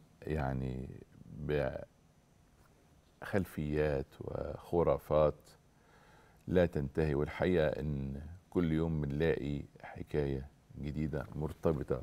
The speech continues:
بالسحر والسحرة والناس اللي بتحاول إنها يعني توقف السحر دوت.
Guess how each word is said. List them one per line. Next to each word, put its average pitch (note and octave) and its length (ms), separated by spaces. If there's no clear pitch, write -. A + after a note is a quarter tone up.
بالسحر - 600
والسحرة - 640
والناس F2 480
اللي D2 120
بتحاول D2 640
إنها C#2 600
يعني - 840
توقف - 380
السحر - 440
دوت. - 480